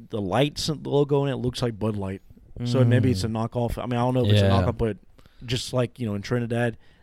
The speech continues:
Speaker 1: the Caribbean beer, Costa Rica,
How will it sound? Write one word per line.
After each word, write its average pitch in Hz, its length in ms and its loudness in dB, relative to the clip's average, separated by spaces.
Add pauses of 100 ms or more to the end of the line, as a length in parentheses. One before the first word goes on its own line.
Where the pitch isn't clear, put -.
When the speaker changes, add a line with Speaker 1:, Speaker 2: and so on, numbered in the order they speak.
(120)
Speaker 1:
the 110 80 -6
Caribbean 120 500 0
beer, 117 280 0 (1040)
Costa 131 300 0
Rica, 123 400 0